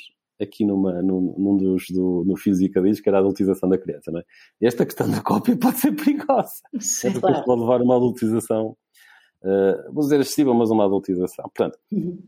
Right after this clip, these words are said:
Speaker 1: aos poucos, aos poucos, expormos a, a criança a determinados cenários em que elas não vão conseguir concretizar ou que se vão sentir um bocadinho inseguras, e à luz da nossa modelagem, "Olha, que o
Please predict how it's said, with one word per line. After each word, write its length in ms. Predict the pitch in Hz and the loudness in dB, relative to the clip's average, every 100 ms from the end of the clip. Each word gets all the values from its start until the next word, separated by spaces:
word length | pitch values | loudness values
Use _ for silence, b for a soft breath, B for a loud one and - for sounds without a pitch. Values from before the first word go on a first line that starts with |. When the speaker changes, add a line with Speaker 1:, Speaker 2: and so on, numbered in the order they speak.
| - | -2
Speaker 1:
aos 180 | 147 151 | -2 0
poucos, 300 | 131 117 117 | 0 2 0
aos 120 | 113 | 0
poucos, 260 | 107 98 104 | -2 -2 -4
expormos 440 | - 120 123 117 | -2 -2 0 0
a, 180 | 113 - | 0 -2
a 80 | 113 | -6
criança 380 | - 107 101 104 | -2 0 0 -2
a 20 | |
determinados 640 | - 101 107 117 113 - _ _ _ | 0 0 2 0 -2 -12 _ _ _
cenários 460 | - - 110 92 87 | -8 0 2 2 0
em 60 | 95 | 0
que 60 | |
elas 160 | 110 110 | 2 2
não 300 | 117 127 127 | 2 2 2
vão 120 | 113 | 0
conseguir 300 | 110 107 113 104 | 0 -2 -2 -2
concretizar 800 | 107 - - 110 95 90 85 - | -2 -4 -4 -2 2 2 0 0
ou 200 | 104 98 | 0 0
que 80 | - | 0
se 60 | |
vão 80 | 120 | -2
sentir 300 | 120 127 117 | 0 0 0
um 40 | 113 | 0
bocadinho 280 | 110 107 | 0 0
inseguras, 560 | 104 - 104 95 90 - | 0 -2 0 2 0 -2
e 60 | 104 | 0
à 60 | |
luz 180 | 113 131 | 2 2
da 60 | 123 | 2
nossa 220 | 113 - | 0 0
modelagem, 640 | 110 101 98 78 - 98 | 2 2 2 0 -2 -2
"Olha, 200 | 92 82 | 0 -2
que 80 | |
o 20 | 82 | -2